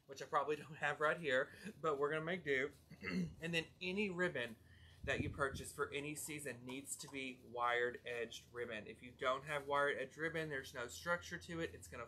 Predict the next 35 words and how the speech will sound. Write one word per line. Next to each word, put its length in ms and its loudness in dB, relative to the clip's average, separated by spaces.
fall, 280 6
it's 120 0
gonna 240 -8
flap, 360 4
it's 140 -16
gonna 320 -12
flop. 440 4
Honey, 300 0
all 140 6
the 120 -2
things, 320 -6
okay? 320 -2
You 100 -6
don't 140 0
want 120 2
it 80 -8
to 80 -10
do 180 -6
that. 200 -10
So 300 4
we're 140 -2
gonna 140 -2
start 280 2
out, 160 6
this 180 -6
one 140 0
is 320 -2
a 360 2
one 160 2
and 100 -2
a 40 -4
half 340 -4
inch 280 -4
Christmas 440 -6
ribbon, 340 -8